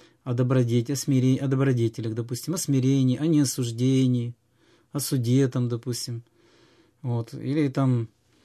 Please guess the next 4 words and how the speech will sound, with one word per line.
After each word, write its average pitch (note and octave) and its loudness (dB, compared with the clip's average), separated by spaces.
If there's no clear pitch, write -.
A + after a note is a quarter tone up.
о B2 -14
послушании, C3+ 0
любви, B2 0
допустим. B2 -4